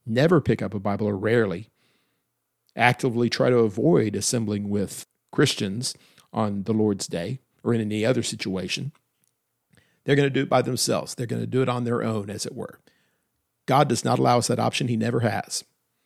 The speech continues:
He gives us his word, and he expects us to listen.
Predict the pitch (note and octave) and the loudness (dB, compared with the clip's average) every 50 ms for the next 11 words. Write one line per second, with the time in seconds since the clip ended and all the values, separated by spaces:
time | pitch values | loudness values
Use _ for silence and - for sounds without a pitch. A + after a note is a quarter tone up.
0 | _ _ _ _ _ _ - A#2+ B2 B2+ B2+ C#3+ C#3 B2+ - C#3+ B2+ - - C3+ | _ _ _ _ _ _ -4 -2 0 2 4 4 4 4 0 0 0 0 0 2
1 | B2+ A#2 A2+ G#2+ G#2+ A2 - - A2 A2+ A2 G#2 G2+ - - - - C#3+ D3 - | 2 2 4 4 2 2 0 0 -2 -4 -4 -4 -4 -4 -4 0 0 0 0 0
2 | - - G2+ G2+ G#2 - - - - C#3+ D3 E3+ F3+ - - - - F#3 - | 0 -2 -2 -2 -4 -6 -8 -6 -4 0 2 4 4 4 2 -2 -6 -12 -20